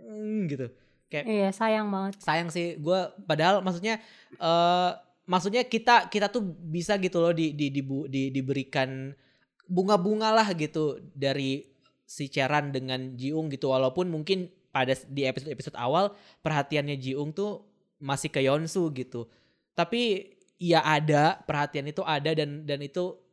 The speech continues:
Speaker 1: cukup menggemaskan sih, yang kayak perhatian-perhatian kecil. Cuman ya,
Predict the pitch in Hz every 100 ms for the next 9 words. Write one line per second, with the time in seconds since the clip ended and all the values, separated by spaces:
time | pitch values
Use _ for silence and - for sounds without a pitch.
0 | 175 156 165 143 143 143 135 127 127 -
1 | 143 151 151 151 139 131 123 123 120 127
2 | 131 127 127 127 - 143 160 - _ _
3 | _ _ _ _ - 165 196 196 - 156
4 | 151 143 135